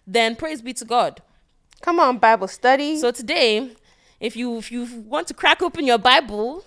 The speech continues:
Speaker 1: you know, the Bible
Speaker 2: Mm-hmm.
Speaker 1: app, please, uh, open to, uh, Genesis. <laughs>
Speaker 2: My whole chest.
Speaker 1: Please open.
Speaker 2: Oh, yeah, tell us the verse, since
Speaker 1: Open
Speaker 2: you're
Speaker 1: to
Speaker 2: already listing
Speaker 1: Genesis
Speaker 2: it.
Speaker 1: five. We're going to be reading from verses eighteen to twenty-four. I'll be reading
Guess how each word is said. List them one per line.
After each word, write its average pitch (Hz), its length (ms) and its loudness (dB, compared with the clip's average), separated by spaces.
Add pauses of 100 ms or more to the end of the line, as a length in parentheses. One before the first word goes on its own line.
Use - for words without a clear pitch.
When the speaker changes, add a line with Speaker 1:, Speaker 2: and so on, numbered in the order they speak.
(120)
Speaker 1:
you 240 100 -8
know, 226 220 2
the 208 100 -4
Bible 254 360 2
Speaker 2:
Mm-hmm. 185 300 -2
Speaker 1:
app, - 80 -20 (300)
please, 320 240 -4
uh, 269 220 0
open 339 320 -6
to, 269 280 -6 (240)
uh, 247 140 -4
Genesis. 311 840 -6
<laughs> - 1080 -20
Speaker 2:
My 208 120 -14
whole 202 180 -14
chest. - 460 -14 (360)
Speaker 1:
Please 415 280 -2
open. - 260 -2
Speaker 2:
Oh, 254 60 0
yeah, 262 160 6
tell 285 200 2
us 262 140 4
the 202 120 -4
verse, 202 300 -4
since - 200 0
Speaker 1:
Open 370 80 -2
Speaker 2:
you're 294 80 0
Speaker 1:
to 302 60 -2
Speaker 2:
already 294 120 -6 (120)
listing 349 160 -6
Speaker 1:
Genesis 339 180 -6
Speaker 2:
it. - 20 -18
Speaker 1:
five. 214 380 -2
We're 226 100 -4
going 277 220 -6
to 240 100 -12
be 214 160 -10
reading 233 560 -6 (640)
from 214 280 -2
verses 214 480 -4
eighteen 269 460 -6
to 220 100 -18
twenty-four. 185 680 -12 (880)
I'll 196 200 -6
be 208 200 -10
reading 262 460 -8